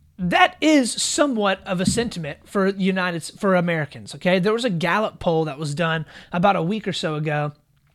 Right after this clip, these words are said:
that asked Americans if they thought that they were better off right now than they did, than they were four years ago. And a majority of Americans said that they were, which is incredible, seeing that we're in the middle of a pandemic and an economic recession.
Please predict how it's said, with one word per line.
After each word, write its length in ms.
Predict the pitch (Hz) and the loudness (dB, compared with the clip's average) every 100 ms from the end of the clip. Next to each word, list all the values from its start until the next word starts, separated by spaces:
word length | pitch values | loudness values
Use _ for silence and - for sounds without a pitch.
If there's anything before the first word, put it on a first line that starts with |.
| - | -18
that 220 | - 196 190 | -6 -2 2
asked 240 | 208 - | 0 0
Americans 460 | 220 185 190 202 175 | 0 0 0 -2 -4
if 80 | |
they 120 | 180 180 | -2 -2
thought 300 | - 180 170 | 0 -2 -2
that 80 | |
they 120 | 151 175 | -4 -2
were 80 | 151 | 0
better 360 | 165 170 180 | 0 2 2
off 220 | 165 165 147 | 2 0 -4
right 320 | 147 170 170 | -4 -4 -4
now 340 | 151 147 170 | -6 -6 -6
than 160 | 180 156 | -8 -8
they 160 | 156 156 | -6 -6
did, 340 | 156 160 170 - | -4 -4 -6 -8
than 180 | 170 175 | -2 0
they 140 | 180 170 | 2 0
were 260 | 151 170 | 0 -2
four 300 | 165 - 175 | -2 -4 -4
years 280 | 156 151 165 | -2 -4 -4
ago. 320 | 190 202 220 - - - | -2 0 -2 -6 -20 -20
And 160 | - 180 | -4 -2
a 60 | 185 | 0
majority 580 | 185 151 185 233 285 | 0 0 0 0 0
of 120 | 254 196 | 0 0
Americans 560 | 180 196 202 190 165 | -2 0 -2 -4 -6
said 240 | - 170 165 | -4 -2 -2
that 140 | 160 | -4
they 140 | 151 | -6
were, 400 | 143 151 180 - - _ - - _ | -2 -2 -2 -6 -16 _ -20 -20 _
which 200 | 226 190 | -2 0
is 200 | 220 - - | 0 -4 -8
incredible, 920 | 175 151 - - 262 254 143 113 143 - - | -8 -8 -10 -2 0 2 0 -6 -12 -16 -16
seeing 280 | - 196 202 | -4 -2 0
that 120 | 180 | 0
we're 200 | 202 208 | 2 2
in 120 | 196 | -2
the 60 | 175 | -2
middle 320 | 175 196 214 | -2 0 -2
of 100 | 180 | -2
a 60 | |
pandemic 720 | 165 190 180 165 165 147 147 170 | -4 -4 -2 -2 -2 -4 -8 -6
and 160 | 160 | -6
an 80 | 160 | -4
economic 560 | 165 160 156 147 139 - | -6 -6 -6 -6 -8 -10
recession. 540 | 123 131 110 87 | -10 -8 -8 -10